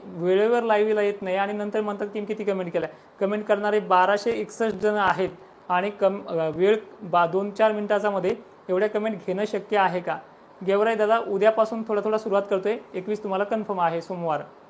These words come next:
हिंगोली सेनगावला जो आहे ती बावीस तारीख असेल, पण एकवीस पासून सुरुवात करतोय. वीस तारखेला वातावरण हे चेंज होणार आहे उद्यापासून.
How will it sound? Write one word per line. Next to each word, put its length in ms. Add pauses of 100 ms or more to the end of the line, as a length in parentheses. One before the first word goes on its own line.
(1040)
हिंगोली 400
सेनगावला 540
जो 140
आहे 300
ती 340
बावीस 400
तारीख 200
असेल, 300 (340)
पण 140
एकवीस 340
पासून 260
सुरुवात 280
करतोय. 320
वीस 260
तारखेला 340
वातावरण 360
हे 80
चेंज 300
होणार 180
आहे 180
उद्यापासून. 480